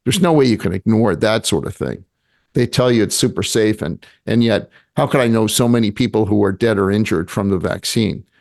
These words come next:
Like, I went to school with, uh, Paul Lagasse at M I T, professor at M I T. Yeah, he died six months after he got the shot.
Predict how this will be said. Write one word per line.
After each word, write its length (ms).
Like, 260
I 60
went 180
to 80
school 420
with, 260
uh, 200
Paul 440
Lagasse 760
at 80
M 240
I 120
T, 260
professor 500
at 60
M 160
I 140
T. 360
Yeah, 180
he 100
died 340
six 240
months 320
after 580
he 140
got 260
the 60
shot. 560